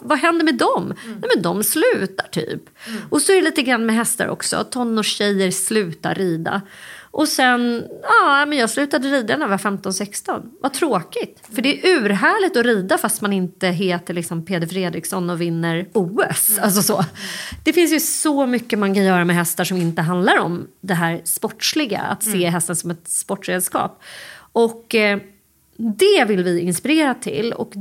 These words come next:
Speaker 1: det vittnar liksom våra deltagare, kursdeltagare om att de verkligen så här, "Shit, kunde man göra det här? Vad,
Speaker 2: Ja.
Speaker 1: det här är ju helt fantastiskt." Det är jättemånga som blir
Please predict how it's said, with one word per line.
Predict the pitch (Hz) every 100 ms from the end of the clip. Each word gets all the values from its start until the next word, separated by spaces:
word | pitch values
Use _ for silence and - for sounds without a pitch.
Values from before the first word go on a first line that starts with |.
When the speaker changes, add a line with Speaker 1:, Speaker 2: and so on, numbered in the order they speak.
| 190
Speaker 1:
det | 202 262
vittnar | 262 - - - 370
liksom | 220 202 196
våra | 190 180 180 - -
deltagare, | 208 240 208 214 302 247 202
kursdeltagare | 233 226 202 196 _ - 294 247 190
om |
att | 185
de | 190 190
verkligen | 185 190 185 180 -
så |
här, | 190 185 - - - -
"Shit, | - - 381 370 - -
kunde | 320 285
man | 302
göra | 294 277 262
det | 202
här? | - - - 190 440 277 156 131
Vad, | 190 240 170 208 -
Speaker 2:
Ja. | 240
Speaker 1:
det | 226
här | 269
är | 349
ju |
helt | 233 240 226 208
fantastiskt." | 214 330 339 - - 180
Det |
är | 247
jättemånga | 240 285 - - 285 320 247
som | 196 190
blir | 180 180